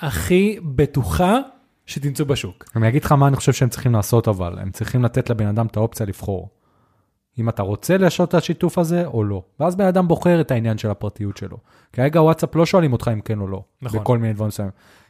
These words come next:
Speaker 2: אם הם יתנו את האופציה, אני חושב שזה פתרון מספיק טוב, כי כרגע, לפי ההתנהגות שלהם ולפי מה שאני ראיתי, קודם כל זה לא מספיק טוב, יש את הבאגים ויש כל מיני דברים, יש פיצ'רים שחסרים לי.
Speaker 1: זהו,
Speaker 2: וגם
Speaker 1: באגים, איזה באגים ראית חוץ מזה?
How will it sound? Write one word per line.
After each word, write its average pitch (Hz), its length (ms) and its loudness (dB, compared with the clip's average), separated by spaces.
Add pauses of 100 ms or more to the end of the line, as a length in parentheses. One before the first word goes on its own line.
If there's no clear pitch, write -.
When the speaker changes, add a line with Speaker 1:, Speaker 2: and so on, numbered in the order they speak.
(100)
Speaker 2:
אם 180 100 2
הם 202 100 4
יתנו 180 160 2
את 170 100 0
האופציה, 160 260 4
אני 135 80 0
חושב 151 140 0
שזה 131 200 0
פתרון 117 340 0
מספיק 117 320 -4
טוב, 156 300 4
כי - 80 -12
כרגע, 127 460 -2
לפי 131 240 -2
ההתנהגות 107 520 -6
שלהם 104 480 -6
ולפי 95 260 -6 (120)
מה 104 160 -8
שאני 98 280 -6
ראיתי, 113 320 -6 (640)
קודם 156 180 4
כל 160 140 4
זה 120 120 2
לא 120 100 6
מספיק 120 340 0
טוב, 120 320 2
יש 110 100 -2
את - 80 -10
הבאגים 110 440 0
ויש 101 200 -2
כל 104 160 0
מיני 104 120 -2
דברים, 98 360 -2 (340)
יש 104 140 -4
פיצ'רים 113 360 0
שחסרים 98 560 -4
לי. 226 120 4 (600)
Speaker 1:
זהו, 220 180 2
Speaker 2:
וגם 147 160 4
Speaker 1:
באגים, 226 200 0
איזה 226 180 0
באגים 220 220 -2
ראית 208 200 -6
חוץ 190 240 -8
מזה? 120 160 -6